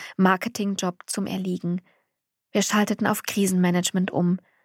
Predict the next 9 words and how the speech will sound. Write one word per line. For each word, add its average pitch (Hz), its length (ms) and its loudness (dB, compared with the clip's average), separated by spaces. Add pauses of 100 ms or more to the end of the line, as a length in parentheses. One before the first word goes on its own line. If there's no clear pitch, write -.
(200)
Statt 190 300 0
Werbetexte 202 720 0
zu - 160 -4
verfassen, 190 560 0 (300)
telefonierte 214 680 4
ich - 240 -2
in 196 80 0
den 185 160 0
Tagen 202 460 0